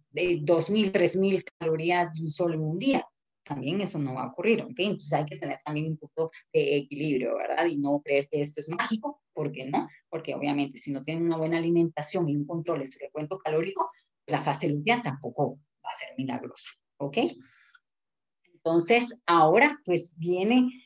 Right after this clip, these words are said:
eh, un, eh, poquito de resumen, ¿verdad? Acerca de qué aceites esenciales puedo usar,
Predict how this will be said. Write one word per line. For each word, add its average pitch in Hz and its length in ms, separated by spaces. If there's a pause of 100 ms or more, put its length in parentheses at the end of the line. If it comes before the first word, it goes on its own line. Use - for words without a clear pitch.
(360)
eh, 170 540 (600)
un, 233 560 (100)
eh, 185 300 (400)
poquito 196 400
de 214 160
resumen, 220 720
¿verdad? 151 320 (260)
Acerca 180 480
de 233 100 (140)
qué 226 120
aceites 233 600
esenciales 175 840 (320)
puedo 196 360
usar, 202 520